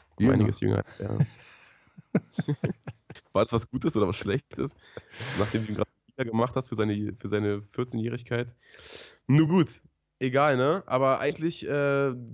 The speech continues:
Speaker 1: geht's auch gar nicht, geht's auch gar nicht um Politik hier.
Speaker 2: Nee.
Speaker 1: Rap, Rap, Rap.
Speaker 2: Wo-, worum geht's denn bei dir eigentlich bei deinem, äh, Jahresurlaub
Speaker 1: Trip hier,
Speaker 2: in
Speaker 1: Junge,
Speaker 2: Ach, du bist ja
Speaker 1: Jahresurlaub
Speaker 2: schon wieder,
Speaker 1: hier.
Speaker 2: du bist ja schon wieder unterwegs. Äh, Zypern,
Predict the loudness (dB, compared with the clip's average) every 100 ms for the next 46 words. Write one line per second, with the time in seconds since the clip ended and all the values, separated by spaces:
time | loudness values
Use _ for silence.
0 | -10 -8 -8 -6 -4 -4 -4 -8 -12 -10
1 | -8 -6 -6 -6 -4 -4 -4 -10 -2 0
2 | 0 -2 _ _ _ _ 4 6 6 2
3 | 0 0 2 6 6 6 6 6 4 2
4 | 2 2 2 2 4 2 6 4 6 4
5 | 4 2 2 4 4 4 4 2 2 2
6 | 2 2 0 -2 -6 -10 -14 -18 _ _
7 | 0 2 4 2 4 2 4 6 6 6
8 | 2 -8 -8 -6 -2 0 2 2 4 4
9 | 4 4 4 4 4 4 4 2 0 2
10 | 0 2 2 4 6 4 4 2 2 2
11 | -2 -4 0 0 2 0 2 2 2 2
12 | 0